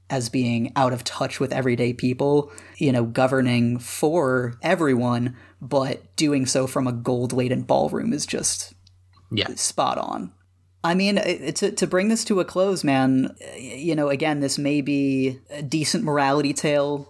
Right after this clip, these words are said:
Speaker 1: uh, with some accurate readings of American hierarchy, his lifestyle, toxic masculinity we mentioned, but it's definitely not a realistic portrait of sex work. Um,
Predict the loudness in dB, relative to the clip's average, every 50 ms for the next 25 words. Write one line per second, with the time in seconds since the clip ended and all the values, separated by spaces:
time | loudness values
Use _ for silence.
0 | -14 -8 -4 -2 -2 0 0 0 0 0 0 -2 -2 -2 -2 -2 0 0 -2 -2
1 | -2 -2 0 0 0 0 0 0 0 0 0 2 2 2 2 2 2 0 0 2
2 | 2 2 2 0 -2 -2 -4 -4 0 0 2 2 2 2 2 0 0 2 2 2
3 | 2 2 2 2 2 2 2 2 2 4 4 4 4 2 2 0 -2 -4 -6 -6
4 | -2 -2 0 0 0 -2 -2 -2 -2 -2 -2 -2 -2 -2 -2 0 0 0 0 0
5 | 0 0 0 -2 -2 -2 -2 -2 -2 -2 -2 -4 -8 -12 -20 -20 -20 -8 -2 0
6 | 0 0 0 -2 -6 -6 -10 _ _ -20 -20 _ _ -6 -6 -6 -4 -2 0 0
7 | 0 2 2 2 2 4 4 4 4 4 4 4 4 2 0 0 0 -2 -4 -2
8 | 0 0 0 0 -2 -4 -6 -2 -2 -2 -2 0 0 -2 -2 -2 -2 -6 -12 -20
9 | -20 -20 -20 -20 -20 -20 -20 -20 -20 _ -20 -10 -6 -2 0 2 2 2 2 2
10 | 2 0 -2 -2 -4 -8